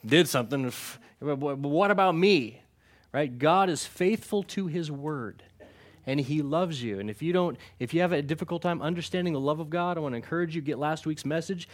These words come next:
play it over and over again, because God loves you. That was what the message was about. And, and let that settle down in your soul. God loves you.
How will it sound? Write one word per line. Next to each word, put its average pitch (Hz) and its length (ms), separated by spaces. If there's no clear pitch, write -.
play 135 160
it 135 60
over 151 220
and 156 80
over 151 240
again, 131 220
because 113 320
God 147 380
loves 147 280
you. 143 200
That 123 80
was 127 100
what 151 140
the 135 40
message 131 320
was 143 140
about. 151 400
And, 131 320
and 127 300
let 139 240
that 175 160
settle 165 400
down 170 200
in 170 140
your 151 80
soul. 165 320
God 127 380
loves 147 360
you. 107 300